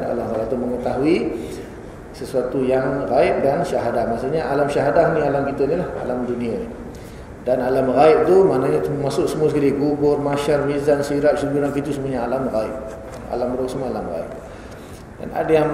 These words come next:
besar sikit, iaitu dia panggil alam kita ni, dia panggil alam muluk. Kemudian yang kedua ada alam malakut, iaitu alam, alam malakut ni alam jin, alam roh, alam malaikat, alam syaitan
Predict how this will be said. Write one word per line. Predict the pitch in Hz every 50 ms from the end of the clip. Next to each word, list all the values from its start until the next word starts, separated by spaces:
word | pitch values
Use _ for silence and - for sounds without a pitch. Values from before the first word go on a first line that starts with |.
| 147 139
besar | 139 - - 165 151 147 151
sikit, | - - - - 175 - - -
iaitu | - 135 131 131 147 139
dia | 135 139
panggil | 139 135 127 131 143 139
alam | 120 135 135 135 139 143 139 135
kita | 123 - - 151 143 139
ni, | 143 151 156
dia | 147 143 131
panggil | 131 135 131 127
alam | 127 131 131 131
muluk. | 135 147 156 170 156 - - - - - - - - - - - - - - - - - -
Kemudian | 113 117 127 135 139 -
yang | -
kedua | 127 123 135 139 135 127
ada | 131 131 123
alam | 123 120 120 - 143 131 131 127 123 123 123
malakut, | 127 131 139 139 139 - - - - - - - 107
iaitu | 107 104 - - 131
alam, | 117 113 117 120 127 139 147 - 196 196 - - - - - - - - -
alam | - 120 131 131 131
malakut | 131 127 127 127 - 156 135 135
ni | 151 151 139
alam | 135 131 135 127 127 127 127 120 110
jin, | 117 120 127 127 123 123 123 123
alam | 123 117 113 117 120 117 113 113 113 113
roh, | 123 127 127 123 120 127 127 123 117 113
alam | 110 110 110 110 120 123 123 117 107
malaikat, | 104 107 117 127 123 - - 131 123 117 120 - 110 107 107
alam | 104 104 110
syaitan | - 110 113 123 - - 135 123 123 120 117 120 123 120 120